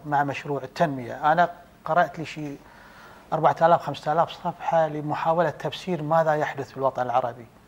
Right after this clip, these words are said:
وذهبت في التاريخ، وأنا أكره التاريخ، يعني ما أحب قراءة التاريخ، لكن أربعمية سنة لأجيب على سؤال: لماذا حدث ما حدث؟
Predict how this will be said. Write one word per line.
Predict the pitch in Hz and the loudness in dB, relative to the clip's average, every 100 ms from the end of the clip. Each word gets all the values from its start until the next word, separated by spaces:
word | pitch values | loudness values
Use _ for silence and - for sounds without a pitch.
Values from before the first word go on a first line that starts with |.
| _ - - _ _ - - _ _ - - - | _ -20 -20 _ _ -20 -20 _ _ -20 -16 2
وذهبت | 165 170 190 - | 6 6 6 2
في | 165 | -8
التاريخ، | - 170 170 180 156 - - | 2 4 4 2 0 -10 -4
وأنا | 139 147 151 | 2 6 6
أكره | - - 113 | 6 -2 -6
التاريخ، | - 123 120 - | -6 -6 -6 -10
يعني | 123 120 | -12 -4
ما | 143 | 2
أحب | 147 139 | 2 0
قراءة | - 127 127 | 0 0 0
التاريخ، | - 131 131 131 - | -4 -8 -8 -10 -4
لكن | 135 - - - - - | -4 -4 -16 -18 -20 -2
أربعمية | 160 156 170 196 139 | 2 2 2 0 -2
سنة | - 127 143 - - - - - - - - - - - | -4 -4 -6 -10 -20 -20 -20 -20 -20 -20 -20 -20 -12 -4
لأجيب | 208 196 233 175 | 0 2 2 2
على | 170 156 | 2 2
سؤال: | - 160 135 123 - - - _ - | 0 0 0 -2 -16 -20 -20 _ -8
لماذا | 156 156 190 170 | -4 4 4 4
حدث | - 139 135 - - - - _ - | 2 -2 -4 -8 -20 -20 -20 _ -2
ما | 135 | 0
حدث؟ | - 127 156 | 0 -4 -6